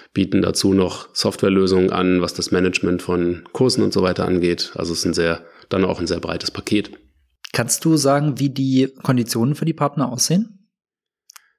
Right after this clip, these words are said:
Speaker 1: Die Konditionen sind f-, mit jedem Partner individuell verhandelt. Das heißt, es gibt einen Beratungsprozess, wo wir schauen, okay, welche, in welchem Preissegment bewegt sich der Partner?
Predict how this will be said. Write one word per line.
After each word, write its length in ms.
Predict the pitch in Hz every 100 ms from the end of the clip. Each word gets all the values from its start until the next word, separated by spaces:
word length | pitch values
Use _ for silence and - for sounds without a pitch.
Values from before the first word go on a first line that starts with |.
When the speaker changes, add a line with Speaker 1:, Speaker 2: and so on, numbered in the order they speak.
| _
Speaker 1:
Die 60 | -
Konditionen 640 | - 110 - 110 127 135
sind 200 | 120 117
f-, 220 | 117 - - -
mit 260 | - 101
jedem 320 | - 104 131 123
Partner 500 | 107 113 120 110 107
individuell 500 | 107 101 107 98 98
verhandelt. 600 | 95 87 95 87 - -
Das 140 | -
heißt, 160 | 95 95
es 20 |
gibt 180 | - -
einen 80 | 90
Beratungsprozess, 920 | 87 95 123 131 - 123 131 135 -
wo 100 | 95
wir 80 | 95
schauen, 300 | 101 98 98
okay, 340 | - 104 110
welche, 460 | 98 - 104 98 - - _ -
in 100 | 92
welchem 340 | 98 98 95
Preissegment 720 | - 98 101 - 98 101 95
bewegt 300 | 95 95 -
sich 140 | 98
der 120 | - 85
Partner? 480 | 92 135 151 151